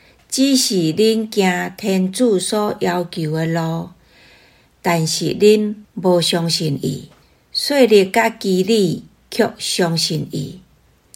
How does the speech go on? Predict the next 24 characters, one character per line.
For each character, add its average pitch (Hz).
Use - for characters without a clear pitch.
虽 202
然 196
恁 226
看 208
见 208
遮 -
的 170
代 156
志， 127
犹 208
旧 214
无 185
反 214
悔 226
来 165
信 156
伊。” -
经 196
文 175
解 202
说： 196
福 277
音 214
中， 240